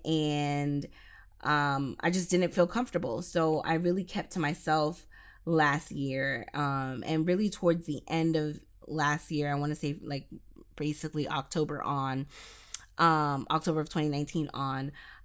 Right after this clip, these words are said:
I really walked into the chapter of acceptance.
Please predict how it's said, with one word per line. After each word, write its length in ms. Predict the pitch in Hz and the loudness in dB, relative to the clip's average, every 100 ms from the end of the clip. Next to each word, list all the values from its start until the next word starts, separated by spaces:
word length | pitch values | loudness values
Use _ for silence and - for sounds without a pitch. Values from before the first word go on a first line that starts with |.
| - | 2
I 640 | 180 180 185 185 180 - - - - | 6 6 4 2 0 -4 -12 -20 -12
really 320 | - 196 202 185 | 0 2 2 4
walked 380 | 170 170 - - | 4 4 -2 0
into 580 | 170 165 - 190 175 156 | 2 2 0 2 2 4
the 120 | 151 | 2
chapter 420 | - 139 - 147 | 2 0 0 -2
of 280 | - 139 135 | 0 -2 -2
acceptance. 720 | 135 131 - - - - | -4 -4 -6 -12 -14 -14